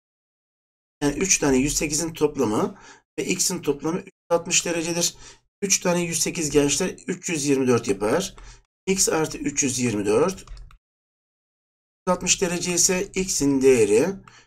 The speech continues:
üç yüz altmıştan üç yüz yirmi dördü çıkarıyorum. Ve x'i otuz altı derece olarak buluyorum. Otuz altı cevabını da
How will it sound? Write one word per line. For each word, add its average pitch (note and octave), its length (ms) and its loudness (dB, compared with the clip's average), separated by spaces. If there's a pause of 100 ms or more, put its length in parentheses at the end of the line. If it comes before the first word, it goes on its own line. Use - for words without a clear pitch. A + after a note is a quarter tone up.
(300)
üç C3 180 -6
yüz D#3+ 60 2
altmıştan E3 500 2
üç - 280 -4
yüz D3+ 140 -4
yirmi E3 280 -4
dördü D#3 320 4
çıkarıyorum. A2+ 720 2 (580)
Ve F#3+ 60 8
x'i F#3+ 680 2 (520)
otuz D#3+ 300 0 (120)
altı D#3+ 380 0
derece A#2+ 360 6
olarak A2 500 2
buluyorum. E3+ 280 -2 (560)
Otuz D3+ 200 -6
altı F3 260 2
cevabını F3+ 560 2
da F#3+ 280 0